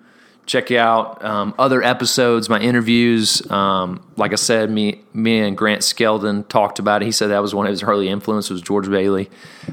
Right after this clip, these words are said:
Um, that was episode forty-seven. Check that one out. Um, a lot of good content. I'm gonna keep coming with y'all some content. So please rate and review on Apple.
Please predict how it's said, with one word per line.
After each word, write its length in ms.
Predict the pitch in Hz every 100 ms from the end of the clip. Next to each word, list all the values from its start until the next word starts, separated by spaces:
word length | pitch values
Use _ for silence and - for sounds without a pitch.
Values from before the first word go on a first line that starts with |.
| -
Um, 460 | 98 95 92 - -
that 140 | 98
was 160 | 92 -
episode 400 | 107 98 - 98
forty-seven. 640 | - 107 98 107 101 107
Check 240 | - 104 -
that 200 | 104 110
one 120 | 101
out. 300 | 98 101 - - - - - - -
Um, 380 | 101 90 90 98 -
a 40 |
lot 160 | 131 139
of 60 | 131
good 240 | 131 110
content. 420 | 127 113 107 117
I'm 100 | 117
gonna 100 | 107
keep 240 | - 123 -
coming 180 | 123
with 80 | 117
y'all 140 | 113 107
some 160 | 107
content. 540 | - 107 104 - 98 98
So 120 | 104
please 240 | - 139
rate 280 | 104 110 120
and 80 | 113
review 500 | 113 101 110 113 110
on 220 | 107 107
Apple. 640 | 101 110 110 117 107 104